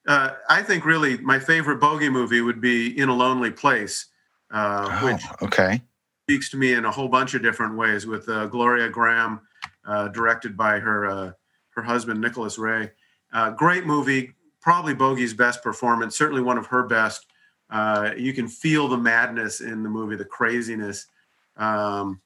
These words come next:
Speaker 1: that and anything that Klaus Kinski does. So, uh,
Speaker 2: Yeah, I actually, I had my first, not my first, but sort of my first real intentional dip into noir with The Maltese Falcon, maybe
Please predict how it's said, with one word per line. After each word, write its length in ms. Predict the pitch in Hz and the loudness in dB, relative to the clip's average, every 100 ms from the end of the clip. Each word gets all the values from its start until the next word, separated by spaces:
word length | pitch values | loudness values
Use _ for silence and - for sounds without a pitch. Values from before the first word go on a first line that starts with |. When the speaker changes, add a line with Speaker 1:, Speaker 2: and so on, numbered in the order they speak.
| _ - | _ 0
Speaker 1:
that 180 | 156 180 | 0 2
and 80 | |
anything 360 | 160 160 151 143 | 0 0 0 0
that 120 | 131 | 0
Klaus 300 | - 123 123 | 0 0 0
Kinski 520 | - 127 123 - 107 | 0 -2 -2 -4 -6
does. 280 | 101 95 87 | -4 -4 -4
So, 320 | - 107 104 101 | -2 0 0 -2
uh, 220 | 101 95 - _ _ _ - | -2 -4 -8 _ _ _ 0
Speaker 2:
Yeah, 160 | 139 - | 0 2
I 100 | 147 | 0
actually, 400 | 190 - 180 151 | 0 -2 -2 -2
I 100 | 131 | -2
had 180 | 139 175 | 0 2
my 100 | 151 | 0
first, 460 | - 147 147 - | 0 -2 -2 -2
not 180 | 175 208 | 0 2
my 140 | 180 131 | 2 -2
first, 280 | 131 123 - | -2 -4 -4
but 120 | 120 | -2
sort 140 | 143 | -2
of 60 | 131 | 0
my 100 | 113 | -4
first 300 | - 127 - | -4 -8 -8
real 300 | 101 120 123 | -6 -2 -2
intentional 480 | 104 95 123 - 110 | -4 -4 -4 -2 -4
dip 240 | 101 101 | -4 -6
into 400 | 104 98 104 98 87 - _ | -6 -6 -4 -4 -8 -18 _
noir 300 | 107 107 110 | -4 0 0
with 180 | 107 - | -2 -4
The 100 | 123 | -2
Maltese 400 | 120 135 - 123 | 0 0 -2 -6
Falcon, 500 | - 110 131 104 104 - | -2 -2 -2 -4 -6 -4
maybe 680 | 123 127 196 240 233 135 | -4 0 2 2 0 0